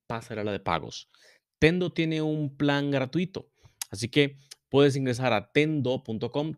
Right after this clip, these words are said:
Tendo con doble N, tendo punto com, para crearte tu propia, tu propia cuenta, tu propia tienda, y bueno, luego me, luego me cuentas cómo,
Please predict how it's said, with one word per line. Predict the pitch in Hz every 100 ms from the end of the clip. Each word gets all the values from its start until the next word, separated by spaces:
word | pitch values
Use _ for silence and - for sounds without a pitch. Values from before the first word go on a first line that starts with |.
| -
Tendo | 135 156 107 110
con | - 87
doble | 95 110 117 123
N, | 147 117 135 _ _ _
tendo | 120 127 135 131 120 143 -
punto | 104 101 127
com, | 135 170 269 _ - _ -
para | 101 98
crearte | 107 107 123
tu | 107
propia, | 98 113 113 113 107 101 92 87 _ _
tu | 107
propia | 107 110
cuenta, | 196 208 208 -
tu | 107
propia | 113 120
tienda, | 170 214 233 339 _ _ _ -
y | 98 104 104 101
bueno, | 95 170 165 -
luego | 107 104
me, | 117 107 95 87
luego | 104 117
me | 101
cuentas | 117 117 113 123 - - - _ _
cómo, | 113 107 107 98 92 87 85